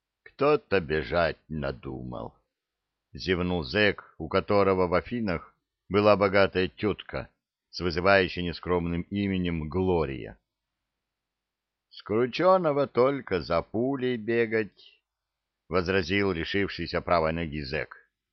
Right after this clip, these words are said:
«Верно говорю, Вадим?» Упоров промолчал, прикидываясь спящим. «Значит, этап пришёл», не унимался грек.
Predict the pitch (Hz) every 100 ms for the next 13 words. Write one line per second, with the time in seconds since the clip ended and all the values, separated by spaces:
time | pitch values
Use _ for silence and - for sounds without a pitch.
0 | _ _ _ - 208 147 208 202 170 147
1 | 127 98 80 69 - 110 139 131 90 80
2 | _ _ _ _ _ _ _ _ _ _
3 | _ _ _ _ _ - 87 95 107 104
4 | - 95 92 90 - 117 117 - - 76
5 | 85 80 80 78 - - 92 82 - -
6 | 64 - _ _ _ _ _ _ _ _
7 | _ _ _ _ _ _ - - 143 73
8 | - - 131 - - - 80 101 - -
9 | - 110 120 - 117 117 117 - _ _
10 | _ _ - 104 98 85 87 113 - 107
11 | 92 78 -